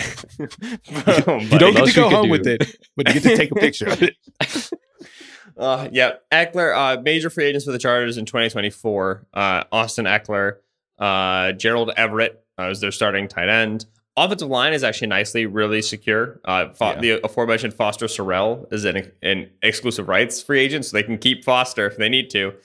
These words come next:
Speaker 1: Uh, Austin Jackson, who is a free agent signing a defensive tackle for them. Kenneth Murray,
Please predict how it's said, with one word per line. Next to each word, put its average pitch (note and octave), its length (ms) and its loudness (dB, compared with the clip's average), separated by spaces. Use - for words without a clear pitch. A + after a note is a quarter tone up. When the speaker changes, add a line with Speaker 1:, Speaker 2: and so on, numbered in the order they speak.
Speaker 1:
Uh, G#2+ 220 0
Austin B2 320 0
Jackson, A2+ 400 2
who A2 80 -2
is G#2 80 -4
a G#2+ 60 -6
free A2 160 -2
agent G#2+ 160 -4
signing F#2+ 220 -2
a F#2+ 40 -6
defensive G2 300 -10
tackle F#2 320 -2
for G#2 100 -10
them. G2 160 -2
Kenneth G#2+ 340 0
Murray, A#2 480 0